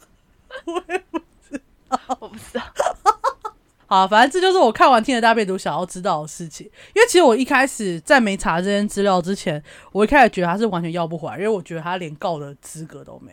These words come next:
Speaker 1: 有。
Speaker 2: 嗯。
Speaker 1: 然后后来查了才发现，其实有啦，是可以，但是就是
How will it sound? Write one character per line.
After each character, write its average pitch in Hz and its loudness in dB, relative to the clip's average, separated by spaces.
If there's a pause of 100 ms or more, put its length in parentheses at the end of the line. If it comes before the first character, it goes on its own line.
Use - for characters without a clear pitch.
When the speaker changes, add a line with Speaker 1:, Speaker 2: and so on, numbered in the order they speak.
Speaker 1:
有。 - -20 (440)
Speaker 2:
嗯。 214 -16 (120)
Speaker 1:
然 220 0
后 302 2
后 339 6
来 226 4
查 175 -2
了 180 -2
才 185 -4
发 202 2
现， 233 -4
其 - -16
实 226 -6
有 190 -4
啦， 139 -14 (260)
是 - -10
可 170 -8
以， 156 -10
但 202 -4
是 220 -8
就 214 -4
是 190 -10